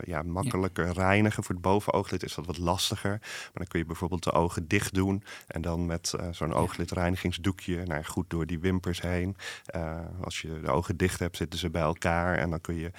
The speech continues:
Speaker 1: vrij krachtig poetsen zonder dat er shampoo in je oog komt. Eh, op een gegeven moment worden mensen daar wel handiger in.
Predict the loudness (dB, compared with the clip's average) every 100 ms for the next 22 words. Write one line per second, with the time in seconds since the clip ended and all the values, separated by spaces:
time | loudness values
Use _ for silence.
0 | -14 -16 -16 -2 -2 2 4 4 4 -2
1 | -2 2 2 2 0 2 2 2 0 -2
2 | -2 -2 -2 -6 -8 -8 -4 0 0 2
3 | 2 4 6 6 6 4 2 4 4 0
4 | -8 -10 -10 -10 -4 -2 -2 -4 0 2
5 | 4 4 4 4 6 6 6 6 4 4
6 | 4 4 4 2 0 0 0